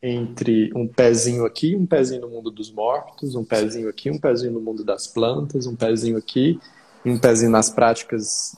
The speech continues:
ligadas à lua, ligada a, a divindades noturnas, né, a processos que eram feitos à noite, né, especialmente porque, vamos lembrar,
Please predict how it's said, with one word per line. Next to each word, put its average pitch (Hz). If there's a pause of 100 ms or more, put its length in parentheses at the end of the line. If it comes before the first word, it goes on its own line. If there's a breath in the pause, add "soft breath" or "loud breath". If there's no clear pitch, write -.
ligadas 107
à 101
lua, 123
ligada 104 (600 soft breath)
a, -
a -
divindades 117
noturnas, 123
né, 107
a 110
processos -
que 120
eram 131
feitos 135
à 107
noite, 113 (680)
né, 110
especialmente 139
porque, 131
vamos 123
lembrar, 190